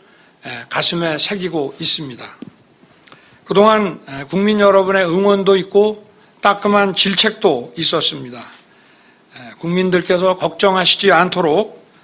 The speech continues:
늘 국민의 뜻을 최선을 다해 세심하게 살피겠습니다. 에, 최근 폭우로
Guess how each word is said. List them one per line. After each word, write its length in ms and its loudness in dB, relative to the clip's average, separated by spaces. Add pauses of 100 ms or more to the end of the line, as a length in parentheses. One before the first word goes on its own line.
(180)
늘 420 4
국민의 480 2
뜻을 520 -2 (800)
최선을 560 2
다해 400 2
세심하게 680 0
살피겠습니다. 840 -6 (1160)
에, 120 -14
최근 460 0
폭우로 640 0